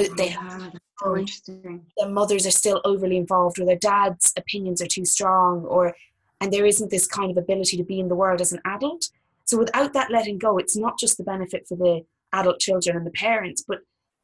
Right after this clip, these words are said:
Speaker 1: you know, their ability to do life as an independent adult is, is not
Speaker 2: Mm.
Speaker 1: restricted without that letting go process.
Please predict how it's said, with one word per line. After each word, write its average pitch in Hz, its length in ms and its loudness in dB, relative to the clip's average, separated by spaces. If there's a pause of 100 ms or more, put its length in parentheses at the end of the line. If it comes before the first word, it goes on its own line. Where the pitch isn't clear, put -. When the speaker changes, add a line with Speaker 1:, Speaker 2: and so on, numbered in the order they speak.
(300)
Speaker 1:
you 226 80 0
know, 202 200 0
their 226 280 4
ability 214 480 0
to 180 120 -4
do 208 240 -2
life 196 400 2 (100)
as 180 160 -2
an 180 120 -8
independent 190 600 -6
adult 202 440 -6 (300)
is, 190 160 -8 (160)
is 214 140 -2
not 214 140 2
Speaker 2:
Mm. 170 260 -4 (200)
Speaker 1:
restricted - 360 -10 (120)
without 185 340 -2
that 175 240 0
letting 180 260 -2
go 170 160 0
process. - 640 -10